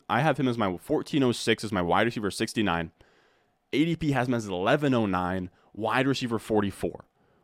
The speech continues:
Wide receiver forty-four. He's my wide receiver sixty-nine. So people absolutely love them some Donovan Peoples-Jones, and I would be looking to sell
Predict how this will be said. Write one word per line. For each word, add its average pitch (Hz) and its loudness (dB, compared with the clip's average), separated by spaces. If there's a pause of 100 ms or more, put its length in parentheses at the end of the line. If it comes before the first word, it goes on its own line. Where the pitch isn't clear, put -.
Wide 147 2
receiver 160 0
forty-four. 120 -4
He's 104 -4
my 113 2
wide 127 4
receiver 120 0
sixty-nine. 85 -4
So 101 2 (600)
people 190 0 (100)
absolutely 147 4
love 117 6
them 113 4
some 101 -2
Donovan 113 2
Peoples-Jones, 101 -4 (460)
and 113 0
I 123 6
would 139 6
be 123 2
looking 117 0
to 104 -2
sell 95 2